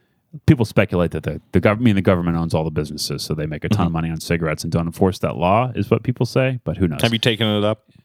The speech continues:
Speaker 1: Yeah. Have I taken it up with the government? <laughs>
Speaker 2: No, I mean, cigarette smoking.
Speaker 1: Smoking. <laughs> No, I, s-, I, no. I did forget, like, how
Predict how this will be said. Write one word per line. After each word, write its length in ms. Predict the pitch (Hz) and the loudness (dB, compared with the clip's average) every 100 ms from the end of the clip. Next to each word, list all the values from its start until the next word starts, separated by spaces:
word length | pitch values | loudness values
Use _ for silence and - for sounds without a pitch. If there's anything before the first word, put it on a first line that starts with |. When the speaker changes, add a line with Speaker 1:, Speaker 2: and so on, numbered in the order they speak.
| _ _ _ _ _ _ _ _ _ _ _ - | _ _ _ _ _ _ _ _ _ _ _ -4
Speaker 1:
Yeah. 340 | - - - - | 2 2 2 2
Have 140 | 127 | 4
I 80 | 131 | 6
taken 260 | 127 135 127 | 6 4 4
it 60 | |
up 100 | 123 | 4
with 80 | 120 | 2
the 60 | 113 | 4
government? 460 | 117 117 135 139 - | 6 6 4 2 -2
<laughs> 60 | - - _ _ - - - - - | -20 -20 _ _ -4 -4 -4 -8 0
Speaker 2:
No, 320 | 269 208 113 | 2 2 2
I 140 | 107 | 2
mean, 320 | 117 110 107 | 2 0 -2
cigarette 400 | 104 143 135 110 | 0 2 2 2
smoking. 560 | 92 165 156 147 160 202 | 2 4 4 4 0 0
Speaker 1:
Smoking. 140 | - - | -6 -10
<laughs> 1040 | - - - - - - - - 190 160 | -6 -6 -2 -4 -2 -6 -4 -4 -4 2
No, 120 | 147 123 | 2 4
I, 180 | 80 | 2
s-, 180 | 87 - | -2 -2
I, 220 | - 107 107 - 95 92 | 0 0 0 -8 -10 -2
no. 300 | 92 78 - - - | 0 0 -6 -8 0
I 80 | 127 | 4
did 180 | 214 247 | 4 4
forget, 340 | 196 180 190 | 2 2 2
like, 200 | 143 113 - _ _ - | 0 0 -8 _ _ -10
how 440 | - 143 196 151 | 0 4 4 2